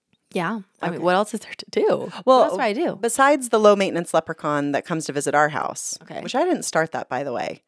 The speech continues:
Speaker 2: It was my son's kindergarten teacher, my oldest son, the year he went to kindergarten, they made leprechaun traps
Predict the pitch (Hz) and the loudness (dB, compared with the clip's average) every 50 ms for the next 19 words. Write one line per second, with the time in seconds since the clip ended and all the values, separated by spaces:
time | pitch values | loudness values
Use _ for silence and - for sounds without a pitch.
0 | _ _ _ _ _ - - 190 185 170 - _ _ _ - - 180 175 - 220 | _ _ _ _ _ -8 -6 -4 -4 -4 -6 _ _ _ -10 -8 -6 -4 -2 -2
1 | 220 220 208 - - - - 190 208 190 175 160 147 139 139 139 - - 156 - | -2 -2 -4 -6 -8 -8 -4 -2 0 2 2 2 0 0 -4 -10 -8 -10 -10 -8
2 | - 123 120 123 135 - - - 175 196 208 214 - - - 175 156 123 123 - | -8 -10 -10 -10 -10 -8 -4 -2 0 0 0 0 -2 0 0 0 0 -2 -4 -8
3 | 131 131 131 135 147 170 185 190 180 175 175 - - 170 170 160 143 135 123 120 | -10 -10 -6 -4 -2 -2 -2 -2 -4 -4 -6 -8 -10 -8 -6 -4 -2 -4 -4 -6
4 | 123 127 _ - - - - - _ _ - 180 196 208 226 226 185 165 175 170 | -10 -14 _ -20 -20 -20 -20 -20 _ _ -6 -6 -4 -4 -4 -4 -6 -6 -8 -6
5 | - 208 - - 165 147 143 - - 135 123 - - - | -6 -8 -8 -8 -10 -10 -8 -4 -4 -4 -4 -4 -6 -12